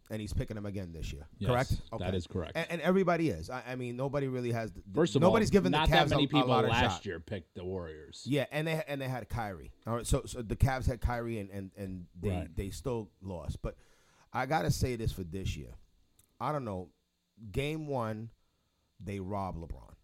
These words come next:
Speaker 1: They really did. I really do think that they robbed him. That call was real suspect. I'm just gonna say it. And that was a real big deciding moment right there with the two free throws. That took the momentum out.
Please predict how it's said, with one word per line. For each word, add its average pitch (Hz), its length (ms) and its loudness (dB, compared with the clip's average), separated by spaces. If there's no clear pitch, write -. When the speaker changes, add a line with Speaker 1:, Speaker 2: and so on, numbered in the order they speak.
Speaker 1:
They 147 160 4
really 151 300 0
did. 95 240 2
I 123 140 4
really 123 300 0
do 113 160 -2
think 107 220 -4
that 95 120 -8
they 92 120 -4
robbed 104 420 -2
him. 139 280 0
That 113 260 -6
call 131 340 -4
was 110 140 -6
real 117 260 -4
suspect. 123 800 -6
I'm 90 180 -8
just 92 160 -8
gonna 104 180 -8
say 120 300 -2
it. 131 120 -12
And 98 380 -6
that 104 180 -2
was 101 140 -4
a 101 60 -4
real 101 220 -2
big 87 280 -4
deciding 87 480 -6
moment 76 280 -8
right 80 200 -10
there 85 80 -6
with 85 80 -10
the 80 80 -14
two 95 200 -8
free 85 200 -10
throws. 71 320 -14
That 117 160 -2
took - 180 0
the 117 60 -4
momentum 104 480 -6
out. 76 160 -10